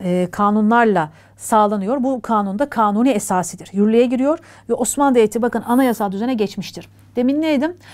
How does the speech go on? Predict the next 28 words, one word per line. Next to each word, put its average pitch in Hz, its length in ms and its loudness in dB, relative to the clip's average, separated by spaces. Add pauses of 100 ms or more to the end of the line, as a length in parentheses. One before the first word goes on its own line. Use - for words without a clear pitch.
(140)
Tanzimat 240 580 0 (260)
fermanı 220 600 2
anayasal 254 540 2
düzene 226 220 0
geçişin 233 380 -2
bir 247 140 0
başlangıcıdır. 214 640 -2
Ama 208 180 -2
anayasal 247 420 2
düzene 196 220 -6
tam 240 180 -6
olarak 208 300 -2
neyle 247 260 0
geçtik? 185 440 -6 (300)
Evet, 190 220 -8
birinci 226 280 -2
meşrutiyetle 180 720 -6
beraber, 180 400 0
kanuni 214 360 0
esası 185 460 -4
ile 180 160 -4
beraber 180 320 0
ikinci 220 360 -2
Abdülhamit 196 560 -8 (220)
döneminde 202 340 -2
geçtik 190 320 -6
sevgili 170 340 -8
arkadaşlar. 160 560 -4